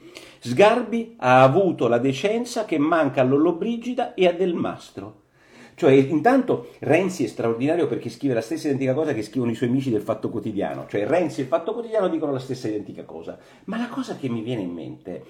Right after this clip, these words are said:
ma uno che prende i soldi da dei principi sauditi,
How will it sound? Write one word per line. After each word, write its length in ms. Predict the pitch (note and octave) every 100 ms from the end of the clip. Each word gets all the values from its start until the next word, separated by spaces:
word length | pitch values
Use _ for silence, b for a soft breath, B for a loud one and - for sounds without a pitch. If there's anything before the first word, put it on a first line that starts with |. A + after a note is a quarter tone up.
| B B
ma 200 | G3 C4
uno 320 | C#4 D4 A3
che 180 | D#3 C3+
prende 360 | D#3 F3 D#3+
i 80 | A#2+
soldi 480 | - C#3 D3+ C3 G#2+
da 140 | A2+
dei 360 | B2 A#2+ A#2 A2+ - A2+ -
principi 540 | - E3+ F#3 - B2+ A#2
sauditi, 680 | - F#2 - - - -